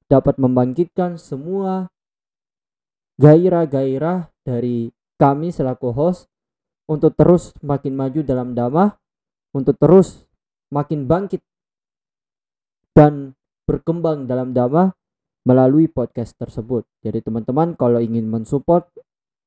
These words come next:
dan menjadi bagian dari podcast Forest Chanting Foundation, silakan dengan cara menjadi sponsorship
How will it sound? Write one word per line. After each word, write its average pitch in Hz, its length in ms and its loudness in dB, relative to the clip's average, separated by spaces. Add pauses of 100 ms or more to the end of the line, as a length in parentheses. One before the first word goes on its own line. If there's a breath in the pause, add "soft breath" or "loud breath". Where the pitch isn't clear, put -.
(480)
dan 123 240 6
menjadi 123 640 -2 (240)
bagian 135 480 -2
dari 117 480 -4 (160)
podcast 139 400 -2
Forest 120 320 -4
Chanting 117 160 -10
Foundation, 123 480 -6 (320)
silakan 156 640 -8 (800)
dengan 131 240 -2
cara 147 480 2 (240)
menjadi 139 480 -4
sponsorship 131 800 -8